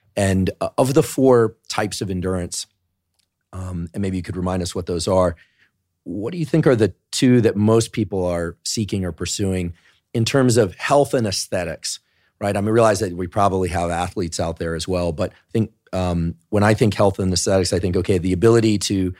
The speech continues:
do sustained endurance, thirty plus minutes of some ongoing activity.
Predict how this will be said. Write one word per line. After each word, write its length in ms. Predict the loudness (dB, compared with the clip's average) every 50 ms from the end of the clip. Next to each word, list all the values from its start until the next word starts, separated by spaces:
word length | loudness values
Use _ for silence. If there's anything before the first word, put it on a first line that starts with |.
| _ _ _ _
do 100 | -4 -2
sustained 480 | -2 -2 -2 0 0 2 2 4 2
endurance, 420 | 2 2 2 2 2 0 0 -4 -4
thirty 640 | 0 2 2 4 4 2 2 2 2 0 0 -2 -6 _ _ _ _ _ -20 _ _ _ _ _ _ _
plus 320 | -8 -4 -2 -2 -2 -2 -2
minutes 360 | 0 0 0 0 0 -2 -6
of 200 | -8 -10 -8 -6
some 280 | -2 0 0 2 2 2
ongoing 420 | 2 0 0 0 0 0 0 -2
activity. 560 | -2 -4 -4 -4 -4 -2 -2 0 0 -2 -2